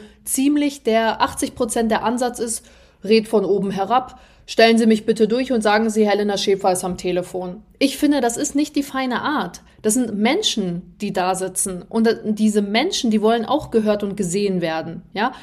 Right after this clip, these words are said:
Und ich habe wirklich für mich selber, ich fühle mich damit nicht wohl, ich habe das auch nicht, ähm, gut ausgestrahlt, wenn ich zu-, wenn ich diese von oben herab Sprache,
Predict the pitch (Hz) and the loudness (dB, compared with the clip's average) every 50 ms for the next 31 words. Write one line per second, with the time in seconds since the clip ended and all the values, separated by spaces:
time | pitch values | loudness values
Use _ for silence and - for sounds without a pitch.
0 | - - - - - - - 220 220 220 214 214 214 208 214 208 - - 285 - | -20 -20 -20 -20 -8 0 4 4 6 6 6 4 4 2 -2 -6 -6 -6 -4 -2
1 | 320 311 - - 220 202 196 220 277 285 - - 302 - - - 220 220 254 277 | -2 -2 -2 -4 -10 -8 -6 -4 -4 -4 -2 -4 -6 -4 -2 -2 0 0 0 -2
2 | - - 208 202 226 233 247 240 233 - 285 277 285 277 - 262 226 220 214 214 | -4 -4 -2 -2 0 0 -2 -4 -4 -4 -2 0 0 0 0 0 2 2 0 0
3 | 202 190 180 175 170 196 240 277 311 320 302 - 220 - 226 214 - - 202 190 | -4 -6 -6 -6 -4 -2 0 0 0 0 0 -2 -4 -2 -2 -2 -2 -4 -6 -4
4 | 208 190 185 - - - _ - 208 202 196 190 185 180 170 - 214 214 208 - | -6 -6 -8 -10 -14 -16 _ -4 -2 -2 -2 -2 -2 -4 -4 -2 -2 -2 -2 0
5 | - 196 233 277 269 - 294 277 - - 240 233 240 240 240 240 233 208 214 214 | 0 0 0 0 -2 -2 -4 -4 -4 -4 -2 0 2 2 2 0 0 0 0 0
6 | 208 - - 196 - 208 196 202 202 202 202 190 175 190 190 185 185 - - - | -2 -4 -10 -8 -6 -6 -6 -6 -6 -8 -8 -4 -2 0 0 0 -2 -6 -14 -8
7 | - 208 196 180 - 226 220 220 208 208 202 180 190 214 220 - - - - - | -4 -2 -2 0 2 4 4 4 4 2 2 0 2 0 -2 -2 -6 -10 -8 -6
8 | 196 202 208 208 208 - 208 196 196 | -4 -2 -2 -2 -2 -2 -2 -2 -4